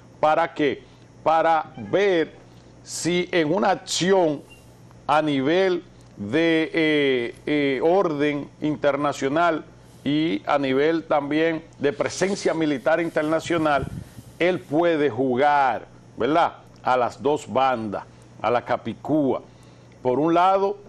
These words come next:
me mantengo lo más que pueda dentro del poder, siendo aliado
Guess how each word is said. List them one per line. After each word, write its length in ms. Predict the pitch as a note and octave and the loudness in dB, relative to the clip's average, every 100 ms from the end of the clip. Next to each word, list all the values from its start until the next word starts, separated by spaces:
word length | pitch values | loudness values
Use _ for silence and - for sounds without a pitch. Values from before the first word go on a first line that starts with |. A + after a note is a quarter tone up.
| - - | -14 -4
me 180 | C#3+ | 0
mantengo 520 | D#3 C#3+ A#2+ E3+ F#3+ F3+ | 0 -2 -2 -2 0 0
lo 120 | D3+ | 2
más 240 | D#3 F3 | 0 -2
que 140 | - D#3 | -4 -4
pueda 540 | C#3 E3+ G#3+ G3 - - - - | 0 0 2 0 -4 -8 -20 -8
dentro 420 | A2 D#3+ D3+ D#3 | -2 -2 0 0
del 200 | D3 C#3+ | 0 0
poder, 600 | - C#3+ C3 F3+ G#3+ G#3+ - - - | 0 0 2 2 0 -2 -14 -20 -14
siendo 400 | - D#3 F3 E3+ | -4 -2 0 2
aliado 600 | C#3+ C#3+ D#3+ F#3 F3+ | 2 2 2 2 0